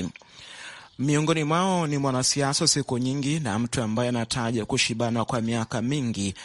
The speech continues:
na Maalim Seif. Huyu sio mwingine, ni Juma Duni Haji, maarufu kama Babu Duni,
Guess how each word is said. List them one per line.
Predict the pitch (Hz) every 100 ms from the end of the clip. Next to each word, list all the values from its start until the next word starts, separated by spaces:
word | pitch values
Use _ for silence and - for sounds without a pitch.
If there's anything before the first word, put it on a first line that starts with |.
| -
na | 117 113
Maalim | 113 110 104 95
Seif. | - 98 - 92 80 - -
Huyu | - 135 151 151 135
sio | - 147
mwingine, | 135 123 120 147 143
ni | 123 110
Juma | 120 156 156 131
Duni | 131 120
Haji, | 113 98 92 113 139 151
maarufu | 101 101 113 139 143
kama | 135 127 120 110
Babu | 107 127 160 151
Duni, | 160 143 113